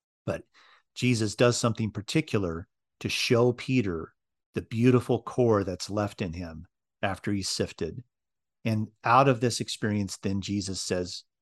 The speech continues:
"Now, Peter, you're gonna be strengthening your brothers. This is gonna be the rest of your life."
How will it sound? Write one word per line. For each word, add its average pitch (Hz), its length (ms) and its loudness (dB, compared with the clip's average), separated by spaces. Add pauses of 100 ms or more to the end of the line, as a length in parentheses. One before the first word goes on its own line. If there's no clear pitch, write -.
(420)
"Now, 104 220 0
Peter, 101 360 -2
you're 104 140 -2
gonna 98 180 0
be 90 140 -6
strengthening 98 600 -4
your 82 80 -8
brothers. 76 560 -10 (220)
This 110 160 -4
is 98 120 -6
gonna 95 180 -4
be 92 140 -4
the 87 80 -6
rest 87 280 -8
of 80 80 -12
your 80 120 -10
life." 71 440 -16